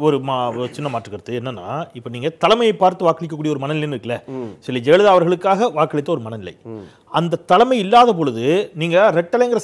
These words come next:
Speaker 1: சின்னத்துக்காக வாக்களிக்கக்கூடிய மனநிலையே இன்னமும் பொதுமக்கள், நான் கேக்குறது,
Speaker 2: ம்.
Speaker 1: ஹார்ட்கோர் ஏடிஎம்கே, அஹ், தொண்டர்கள் ஓட்டு போட்டுருவாங்கன்னு வச்சுக்கோங்க. அது இல்லாம செல்வி ஜெயலலிதா அவர்களுக்காக நான் ஓட்டு போடுவேன் என்று இருக்கக்கூடியவர்கள் கணிசமான சதவீதம் இருப்பாங்க. அவர் இல்லாத நிலையில,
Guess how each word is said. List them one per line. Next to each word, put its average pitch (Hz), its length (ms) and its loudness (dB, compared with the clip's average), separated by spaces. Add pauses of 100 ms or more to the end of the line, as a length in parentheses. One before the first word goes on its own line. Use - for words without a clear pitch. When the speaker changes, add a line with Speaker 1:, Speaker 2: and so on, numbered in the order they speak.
Speaker 1:
சின்னத்துக்காக 220 500 0
வாக்களிக்கக்கூடிய 196 560 -2
மனநிலையே 214 600 0
இன்னமும் 262 440 2
பொதுமக்கள், 226 440 2
நான் 143 200 -2
கேக்குறது, 165 280 -2 (120)
Speaker 2:
ம். 113 240 -16 (720)
Speaker 1:
ஹார்ட்கோர் 240 640 4
ஏடிஎம்கே, 247 640 4 (240)
அஹ், 185 380 8 (100)
தொண்டர்கள் 240 380 6
ஓட்டு 208 140 6
போட்டுருவாங்கன்னு 185 380 0
வச்சுக்கோங்க. 135 380 -4
அது 208 220 4
இல்லாம 247 480 4
செல்வி 151 260 -10
ஜெயலலிதா 269 340 0
அவர்களுக்காக 262 400 2
நான் 247 220 0
ஓட்டு 190 140 -2
போடுவேன் 175 240 -4
என்று 175 180 -2
இருக்கக்கூடியவர்கள் 151 640 -4 (840)
கணிசமான 185 560 -2
சதவீதம் 156 440 -6
இருப்பாங்க. 110 240 -12 (200)
அவர் 160 300 6
இல்லாத 180 440 2
நிலையில, 120 320 -4